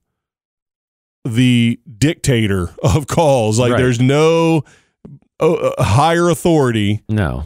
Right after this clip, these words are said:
Speaker 1: on your side of the net than you when it comes to making calls.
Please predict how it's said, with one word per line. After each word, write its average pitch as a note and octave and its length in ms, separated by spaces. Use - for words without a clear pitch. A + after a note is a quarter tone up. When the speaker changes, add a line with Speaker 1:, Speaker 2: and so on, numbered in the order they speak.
Speaker 1:
on C3 180
your C#3 260
side C#3 280
of C#3 60
the C#3+ 60
net B2+ 320
than B2+ 340
you A2+ 480
when A#2+ 140
it A2+ 80
comes A#2+ 260
to A#2+ 60
making G#2+ 260
calls. G#2 500